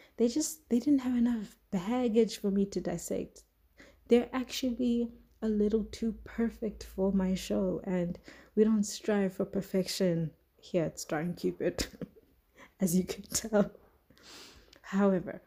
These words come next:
what they lack in drama, we get in surplus from Dumi and Kaya. Two besties who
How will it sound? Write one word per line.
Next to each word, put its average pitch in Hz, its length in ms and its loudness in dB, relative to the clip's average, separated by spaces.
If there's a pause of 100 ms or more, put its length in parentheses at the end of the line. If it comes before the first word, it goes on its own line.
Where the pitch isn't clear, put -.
(120)
what 196 200 4
they 196 140 4
lack 202 400 0
in 175 220 2
drama, 180 480 -2
we 196 180 0
get 190 400 -2
in 185 160 0
surplus - 1080 -4 (220)
from 180 360 -2
Dumi 190 400 2
and 170 240 -4
Kaya. - 460 -10 (720)
Two 269 220 2
besties 226 840 0
who 175 280 -2